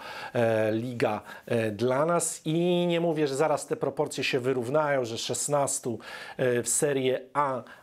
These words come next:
a i zaraz będzie szesnastu też w Bundeslidze, no ale dobrze by było, żebyśmy tej Bundesligi nie omijali, e, szerokim, e,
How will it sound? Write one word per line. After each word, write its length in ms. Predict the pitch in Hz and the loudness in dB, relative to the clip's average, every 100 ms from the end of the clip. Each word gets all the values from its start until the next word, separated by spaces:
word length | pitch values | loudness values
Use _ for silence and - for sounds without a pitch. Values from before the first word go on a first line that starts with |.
| _ | _
a 640 | 139 139 131 120 117 120 123 | 0 2 2 2 2 2 2
i 40 | |
zaraz 260 | 123 139 127 | 2 2 2
będzie 180 | 127 127 | 0 0
szesnastu 720 | - 165 - 165 143 - 127 | 0 0 2 2 2 -2 -6
też 340 | 131 107 - 127 113 | -4 -4 -2 0 -2
w 40 | |
Bundeslidze, 640 | 117 170 175 - 143 165 160 | 0 2 2 0 -2 0 0
no 120 | 156 | 2
ale 200 | 180 175 | 2 2
dobrze 280 | 165 156 170 | 2 0 0
by 80 | 135 | 0
było, 240 | 139 170 | 2 0
żebyśmy 380 | 151 139 147 139 | 0 -4 -4 -2
tej 240 | 147 135 135 - - 123 | 0 -2 -4 -14 -14 -2
Bundesligi 1000 | 175 190 143 - 131 147 147 170 240 311 - _ | 0 2 0 -2 -6 -8 -4 -2 -2 -4 -14 _
nie 420 | 139 151 175 180 | -2 0 0 0
omijali, 680 | - 139 131 123 147 147 135 - - - 143 127 123 120 | 0 0 0 2 2 0 -4 -10 -18 -4 0 4 4 2
e, 40 | |
szerokim, 1200 | 113 - - 139 127 147 160 - - 135 127 123 | 0 0 2 2 2 2 0 -2 -12 -6 -2 0
e, 40 | 123 | 2